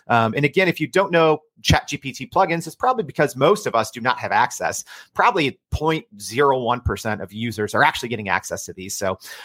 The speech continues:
um, actually, it's a great transition, Derek, to, uh, to your company.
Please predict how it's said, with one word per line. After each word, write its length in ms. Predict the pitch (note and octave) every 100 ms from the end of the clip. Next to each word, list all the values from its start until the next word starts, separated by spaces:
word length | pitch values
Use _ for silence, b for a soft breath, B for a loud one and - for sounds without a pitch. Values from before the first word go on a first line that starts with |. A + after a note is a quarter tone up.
| B
um, 260 | - A#2 A2+
actually, 260 | E3+ F#3 G#3
it's 80 | F#3+
a 60 |
great 300 | D3+ F#3+ G3+
transition, 520 | - F#3+ D#3+ D#3+ - C#3
Derek, 380 | C3+ C3+ - - B -
to, 440 | - D3 C#3 C#3 C#3
uh, 240 | C3 A#2
to 160 | - D3+
your 220 | D#3+ G#3+
company. 580 | G#3 C#3+ A#2+ A2+ C3